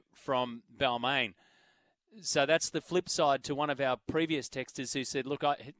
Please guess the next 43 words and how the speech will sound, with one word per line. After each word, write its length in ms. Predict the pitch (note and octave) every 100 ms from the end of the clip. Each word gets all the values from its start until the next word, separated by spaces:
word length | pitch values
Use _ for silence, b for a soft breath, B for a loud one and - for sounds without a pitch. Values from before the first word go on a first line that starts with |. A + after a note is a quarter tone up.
| _
doesn't 220 | D#3+ F3
have 80 | C#3+
anything 320 | C3+ C#3 C3
to 80 | G#2+
do 180 | G2+ D3
with 140 | B2
me. 240 | G2+ E2+ _ _ _ _ _
Why 160 | B2+
should 180 | C#3+ C#3+
I 120 | C3
be 120 | C#3+ B2+
bothered 280 | B2 A2+
about 280 | G#2+ G#2+ G2+
it?" 120 | F#2 - _ _ _ _ _ _ _ _ _
And 80 | -
Simo 280 | D#3 D3+ C3
say, 220 | D3 B2+
"Well, 320 | C3 B2+ B2+ - _ _ _ _
it's 140 | B2+ -
being, 420 | D3+ C#3 B2+ A#2+ _ _ _ -
a 60 |
lot 120 | D3+
of 40 | D3+
this 160 | C3
hoo-ha 300 | D#3+ D#3 D3+
is 100 | C3
being 240 | - C3+ B2
driven, 380 | A2+ D3+ C3+ C#3
sort 200 | C#3 B2+
of 80 |
the 140 | A#2 C3+
outrage 440 | D#3+ C#3+ C3+ B2+
is 80 | B2
being 220 | C3+ B2+
driven 280 | A#2 C3 C3
by 160 | B2 B2
those 300 | B2+ C3 -
that 80 | A#2+
just 180 | D3+
wanna 160 | D3 C3
watch 240 | A#2+ C#3
their 140 | - B2
matches 500 | C3 - C3+ A#2